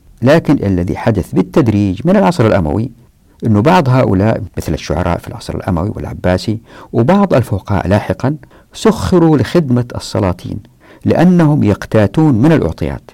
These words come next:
وفي هذا آفتين: الأولى، هؤلاء اللي يقول أنهم علماء يبرروا ما يراه السلطان وما يفعله حتى وإن خالف الشرع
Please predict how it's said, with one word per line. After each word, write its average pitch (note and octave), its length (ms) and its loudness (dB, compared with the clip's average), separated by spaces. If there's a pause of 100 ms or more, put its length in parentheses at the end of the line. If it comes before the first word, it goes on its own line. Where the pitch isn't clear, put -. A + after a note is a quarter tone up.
(160)
وفي C#3 260 2
هذا D3+ 280 4
آفتين: E3 400 0 (400)
الأولى، C#3 540 4 (400)
هؤلاء B2+ 720 2
اللي F2 160 -6
يقول A2 240 4
أنهم F2 260 -2
علماء E2+ 440 0 (320)
يبرروا F3 760 4
ما A#2 180 4
يراه A#2+ 240 2
السلطان A2+ 540 -4
وما E2 220 -4
يفعله - 340 -8 (340)
حتى F3 480 0
وإن C#3 280 2
خالف - 340 -8
الشرع - 340 -6